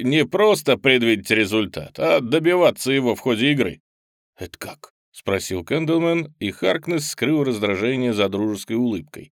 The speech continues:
Оба его сторожевых пса закончили школу, а Джонсон, судя по послужному списку, даже проучился два года в колледже.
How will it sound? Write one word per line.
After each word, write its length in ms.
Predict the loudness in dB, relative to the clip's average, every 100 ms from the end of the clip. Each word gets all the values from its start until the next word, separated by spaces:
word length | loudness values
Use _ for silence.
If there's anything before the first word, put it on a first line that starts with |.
| _ _ _
Оба 300 | -2 0 0
его 300 | 0 0 -2
сторожевых 680 | -4 -4 -4 0 2 2 0
пса 380 | -8 -4 -2 0
закончили 680 | -2 -2 -2 -2 -2 0 -2
школу, 640 | -4 -2 0 0 -2 -10 -20 -4
а 180 | 0 0
Джонсон, 680 | 2 2 2 2 2 2
судя 300 | 0 -2 -2
по 140 | -2 -4
послужному 680 | -4 -2 -2 -2 0 0 -2
списку, 640 | -6 -2 -2 -2 -2 -2
даже 280 | 2 0 0
проучился 680 | 0 0 0 0 0 0 0
два 280 | 4 2
года 280 | 4 0 0
в 60 | -4
колледже. 680 | -4 -4 -4 -10 -18 -20